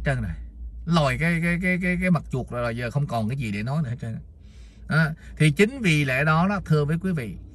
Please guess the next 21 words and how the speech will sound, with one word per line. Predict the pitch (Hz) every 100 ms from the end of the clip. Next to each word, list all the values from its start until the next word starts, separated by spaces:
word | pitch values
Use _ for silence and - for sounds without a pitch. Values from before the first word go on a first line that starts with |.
| - - -
câu | 190 190 180
chuyện | 147 120 113
này | 120 113 95 - - - - - - -
Long | 156 175 170
dám | 165 190 226 190
tin | 170 165 170
chắc | 202
một | 165 123 - -
trăm | 170 170 -
phần | 123 101
trăm, | 131 135 107 - - - - - - - -
quả | - 113
đen | 123 147 151 139 -
bay | 156 160 160 151
đi | 151 143 127 -
không | - 165 147 139
bao | 135 123
giờ | 113 104 95 -
trở | 101
lại. | 110 92 - - - - -
Chắc | 240